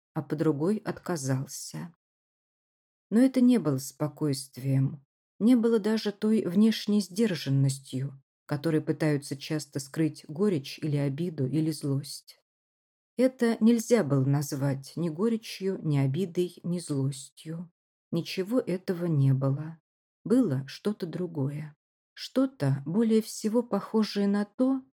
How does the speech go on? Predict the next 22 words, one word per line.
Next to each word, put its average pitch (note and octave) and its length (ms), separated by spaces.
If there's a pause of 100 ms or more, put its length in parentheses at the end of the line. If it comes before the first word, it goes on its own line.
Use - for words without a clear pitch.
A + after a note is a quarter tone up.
(260)
что - 380
ощущает D#3 840
человек, F#3 800 (200)
когда E3 300
его F3+ 500
ранят. C#3 720 (680)
Николай, A#3 460
например, C#3+ 640
когда D3 280
его D#3+ 220
подстрелили D3 600
в D3 100
Люблине, D3 640 (420)
не G3+ 160
испытывал D3 640
ни F#3+ 160
боли, A#3 720
ни E3 120
страха, F#3+ 800
ни G#3 140
даже G3 320
слабости. C#3 1000